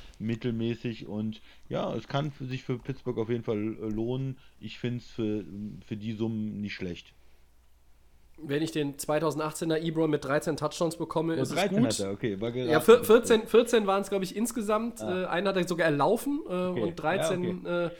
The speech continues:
Speaker 2: dreizehn als Receiver. Und wenn ich den zweitausendneunziger Ebron bekomme, der noch zwei Spiele als Starter bekommt, dann, ähm,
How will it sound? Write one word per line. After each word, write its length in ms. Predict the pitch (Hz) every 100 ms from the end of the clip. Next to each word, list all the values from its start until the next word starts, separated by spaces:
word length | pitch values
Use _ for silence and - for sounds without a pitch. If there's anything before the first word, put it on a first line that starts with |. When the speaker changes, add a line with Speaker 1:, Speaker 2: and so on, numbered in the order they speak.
| - - -
Speaker 2:
dreizehn 380 | - 165 180 170
als 200 | 165 165
Receiver. 440 | 156 185 208 202 - - - -
Und 280 | - 165 170 -
wenn 100 | 175
ich 80 | 180
den 140 | 165
zweitausendneunziger 920 | - 170 175 160 160 214 220 196 202
Ebron 380 | 196 185 185 185
bekomme, 560 | 180 185 185 180 - 156 -
der 240 | - 160
noch 120 | 165
zwei 240 | 160 160 165
Spiele 260 | - 170
als 180 | 151 147
Starter 520 | - 151 175 170 170
bekommt, 520 | 175 151 170 165 175 156
dann, 420 | 151 151 156 147 147
ähm, 460 | 151 147 143 143